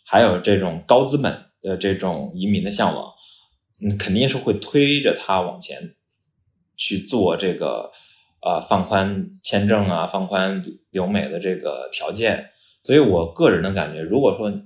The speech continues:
有同学或者有朋友想去美国深造，现在是一个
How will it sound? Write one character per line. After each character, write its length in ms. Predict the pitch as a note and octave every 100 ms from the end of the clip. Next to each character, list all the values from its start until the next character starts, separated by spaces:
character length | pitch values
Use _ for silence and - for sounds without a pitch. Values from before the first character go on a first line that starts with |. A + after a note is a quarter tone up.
| - _ _ _ -
有 220 | G#2 E2
同 300 | - F#2 G2+
学 220 | - F#2+
或 160 | G#2+ G#2
者 60 |
有 120 | G2+
朋 240 | - E2 G2
友 60 |
想 240 | G2+ D#2+ D#2
去 200 | - -
美 140 | F#2+ D2+
国 140 | F2
深 200 | - A2
造， 160 | G#2+ -
现 140 | G#2+
在 100 | G#2
是 140 | G2+
一 80 | G2+
个 220 | G#2+ G2